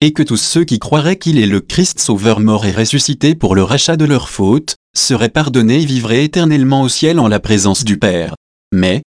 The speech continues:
ces gens qui marchent en sa compagnie sur la route d'Emmaüs, eux,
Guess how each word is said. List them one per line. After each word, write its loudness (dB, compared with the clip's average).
ces 0
gens 0
qui 0
marchent 0
en 0
sa -2
compagnie 0
sur -2
la 2
route 0
d'Emmaüs, 0
eux, 2